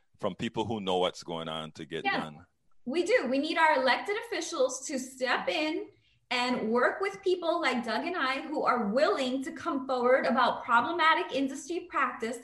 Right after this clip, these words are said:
Speaker 2: affecting public interest that is causing and costing taxpayers money. Because all of this affordable housing we fund.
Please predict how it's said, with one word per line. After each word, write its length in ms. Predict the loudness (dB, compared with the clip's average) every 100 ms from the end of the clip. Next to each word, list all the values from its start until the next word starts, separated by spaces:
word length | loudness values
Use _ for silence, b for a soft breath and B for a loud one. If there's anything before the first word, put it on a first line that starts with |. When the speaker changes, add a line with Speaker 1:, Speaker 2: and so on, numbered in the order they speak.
| -4
Speaker 2:
affecting 640 | -4 0 0 0 -4 -4
public 440 | 0 2 2 0 -2
interest 640 | -4 -2 -2 -2 -6 -18 B B 0
that 100 | 2
is 140 | 2 0
causing 800 | 4 6 6 2 2 0 -2 -6
and 240 | 0 0 2
costing 560 | 2 2 0 0 2
taxpayers 760 | 4 2 2 -6 -4 0 0 2
money. 380 | 2 2 -2 -10 -18 _ _ _ _ _ b b b -2
Because 380 | 0 4 4 6
all 280 | 6 8 6
of 180 | 2 0
this 140 | 0
affordable 600 | -2 0 4 4 4 0
housing 540 | 2 2 2 0 0
we 240 | -2 -4 -4
fund. 560 | 0 0 2 -4 -6